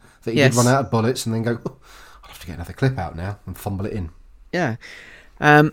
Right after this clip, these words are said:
Speaker 2: and so, uh, they shoot up the phones, and
Speaker 1: Oh,
Speaker 2: a,
Speaker 1: I, I
Speaker 2: uh,
Speaker 1: thought they'd shot the kid at first.
Speaker 2: I would, yeah. And then also, but then a teacher comes
Speaker 1: <laughs>
Speaker 2: along.
Speaker 1: The teacher goes, "Stop! Leave that boy alone!" Gets walloped with a gun and then gets shot in the head.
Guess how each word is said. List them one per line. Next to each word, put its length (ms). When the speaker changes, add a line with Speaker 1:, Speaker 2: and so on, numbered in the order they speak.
Speaker 2:
and 140
so, 340
uh, 240
they 140
shoot 340
up 100
the 60
phones, 720
and 140
Speaker 1:
Oh, 100
Speaker 2:
a, 40
Speaker 1:
I, 80
I 180
Speaker 2:
uh, 20
Speaker 1:
thought 100
they'd 120
shot 240
the 80
kid 240
at 100
first. 460
Speaker 2:
I 320
would, 180
yeah. 320
And 340
then 440
also, 360
but 200
then 140
a 40
teacher 480
comes 320
Speaker 1:
<laughs> 0
Speaker 2:
along. 340
Speaker 1:
The 140
teacher 280
goes, 200
"Stop! 580
Leave 260
that 200
boy 200
alone!" 420
Gets 160
walloped 500
with 140
a 60
gun 300
and 100
then 80
gets 140
shot 400
in 100
the 100
head. 300